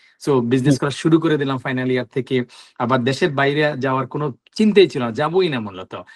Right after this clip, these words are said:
Speaker 1: তারপরে হুট করে কয়েকজন বন্ধু গিয়ে বিদেশের ছবি টবি দেখে আমি বায়াসড হয়ে গেলাম, না এখন বিদেশ যেতেই হবে আর কি। So somehow long term স্ট্র্যাটেজিটা আমি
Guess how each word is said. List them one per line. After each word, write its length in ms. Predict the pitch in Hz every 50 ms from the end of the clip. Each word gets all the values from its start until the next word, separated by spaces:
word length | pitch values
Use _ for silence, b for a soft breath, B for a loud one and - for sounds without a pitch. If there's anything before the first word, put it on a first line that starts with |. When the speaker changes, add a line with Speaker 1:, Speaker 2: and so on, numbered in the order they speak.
| B B B
Speaker 1:
তারপরে 180 | - 147 147
হুট 220 | 127 - 208 208 -
করে 200 | - 202 180 180
কয়েকজন 360 | - 180 170 143 147 147 143
বন্ধু 240 | 147 151 151 156 160
গিয়ে 260 | 131 135 147 151 147
বিদেশের 320 | 131 135 135 135 120 151
ছবি 260 | - - - 147 143 143
টবি 200 | 151 139 143 143
দেখে 260 | 135 143 123 - 160
আমি 240 | 131 127 131 131 131
বায়াসড 460 | 131 123 113 107 110 127 131 - -
হয়ে 100 | 147 139
গেলাম, 200 | 135 147 156 143
না 100 | 139 127
এখন 180 | 117 - 139
বিদেশ 200 | 131 127 131 127
যেতেই 360 | 113 110 143 143 - 131 117 92
হবে 240 | 87 87 85 85
আর 60 | 85 - _
কি। 140 | - 117 98 B B B B B B B B - -
So 60 | 202 196 185 175 180 175 - -
somehow 440 | 190 208 226 - - - 226 226 226 240 262 233 -
long 380 | - - 175 147 147 185 233 254 233
term 180 | 240 254 233 208
স্ট্র্যাটেজিটা 720 | - - - 190 180 175 165 180 160 190 185 - 196 175
আমি 300 | 160 156 156 160 160 156